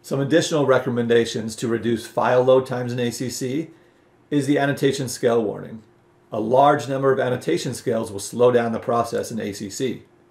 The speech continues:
Other drawing file referencing to a file with a large number of annotation scales will also be slowed down. So when you see the large number of scales warning and it asks you to reset the scales list, simply select yes,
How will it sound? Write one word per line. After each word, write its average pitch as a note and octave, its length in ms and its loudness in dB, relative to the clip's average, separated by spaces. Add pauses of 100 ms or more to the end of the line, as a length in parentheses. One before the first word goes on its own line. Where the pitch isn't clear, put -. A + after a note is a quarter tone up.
(800)
Other E3+ 260 6
drawing A2 300 2
file A2 280 6
referencing A#2 540 0
to A2 140 -6
a G#2 40 -6
file A#2 380 2
with A2 100 -4
a G#2+ 60 -2
large G#2+ 360 0
number B2 340 0
of G#2 80 4
annotation G#2+ 520 -4
scales G#2+ 400 -4 (320)
will C3+ 120 6
also C#3 360 6
be G#2 140 -2
slowed G#2 300 -6
down. G#2 340 -4 (1120)
So - 160 -10
when A#2 80 -2
you B2 100 -2
see C#3+ 180 0
the C3 100 6
large A#2+ 340 6
number B2 200 4
of A#2+ 100 4
scales A2+ 300 -2
warning B2 520 -4
and B2 100 -6
it A2+ 100 -4
asks A2+ 360 -4
you A2+ 140 -4
to G#2 200 -8
reset A#2 600 -4
the A2 100 -8
scales A#2 440 -2
list, G#2+ 460 -6 (320)
simply C#3 320 -4
select A2+ 360 -4
yes, G2+ 520 -8